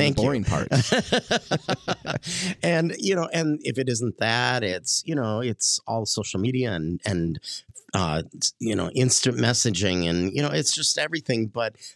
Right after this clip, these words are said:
Speaker 1: that doesn't always mean good things are happening or even anything of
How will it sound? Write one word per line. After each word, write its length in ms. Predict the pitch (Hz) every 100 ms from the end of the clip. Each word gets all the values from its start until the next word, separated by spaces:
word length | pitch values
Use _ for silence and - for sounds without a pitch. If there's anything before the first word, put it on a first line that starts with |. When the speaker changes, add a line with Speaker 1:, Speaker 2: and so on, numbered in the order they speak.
| -
Speaker 1:
that 120 | 208
doesn't 260 | 226 202
always 240 | 185 170 -
mean 200 | 147 107
good 260 | 82 147 160
things 320 | - 71 71
are 120 | 80 76
happening 520 | 85 69 - 76 101
or 120 | 113
even 240 | 135 135
anything 340 | 131 131 -
of 100 | 110